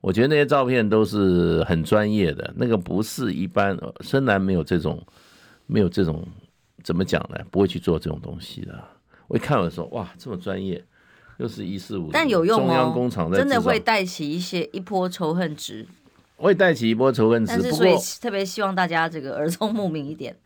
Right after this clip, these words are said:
Speaker 1: 对，对，对，这个，
Speaker 2: 嗯。
Speaker 1: 这个完全，现在，现在这个，我觉得民进党的这个选举啊，他不但管自己，他会插手到对方阵营，
Speaker 2: 没错，合作。
Speaker 1: 他会装，抓，插手到对方阵营去怎么样，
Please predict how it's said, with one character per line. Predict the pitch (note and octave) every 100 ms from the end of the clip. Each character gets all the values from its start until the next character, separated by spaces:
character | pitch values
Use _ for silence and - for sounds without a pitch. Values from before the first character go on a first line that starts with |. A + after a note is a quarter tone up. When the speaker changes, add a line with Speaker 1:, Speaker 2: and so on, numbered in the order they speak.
| C#3
Speaker 1:
对， | G#3
对， | F#3
对， | E3+ D#3
这 | D3
个， | G#3
Speaker 2:
嗯。 | F3
Speaker 1:
这 | G#3
个 | F#3
完 | D3 C3
全， | D3 A#2+ A2+
现 | G3 F3+
在， | E3+ D3 A#2+
现 | - G3
在 | F3+ D#3
这 | C3+
个， | C3+ A2 G2 D2+
我 | G#2
觉 | G#2
得 | F3
民 | D3+ C#3+
进 | F3+ D#3+
党 | G2+ F2 C#2+ D2
的 | E2+
这 | E2 G#2+
个 | F2 E2+
选 | D#2+ E2 E2+
举 | F2 D2
啊， | - E2+
他 | C3
不 | C#3+
但 | C3+ A2+
管 | E2+ C#2+
自 | F#2+ E2
己， | - - _ _ _
他 | -
会 | C3
插 | B2 - A#2+
手 | A#2 -
到 | F2+ F2
对 | - A2+
方 | F#2+ F#2+
阵 | F2+ F#2+
营， |
Speaker 2:
没 | D3+
错， | - E3+ D3
合 |
作。 | F3 - _
Speaker 1:
他 | C#3+
会 | D3
装， | - - C#3+ C#3 C#3
抓， | - C#3+ C3+
插 | A2 C#3
手 | A#2+ F#2+
到 | F#2+
对 | - A#2
方 | G#2 G#2
阵 | G#2+ G2
营 | D#2+ D#2
去 | - F2
怎 | C#2+
么 | D2+
样， | D#2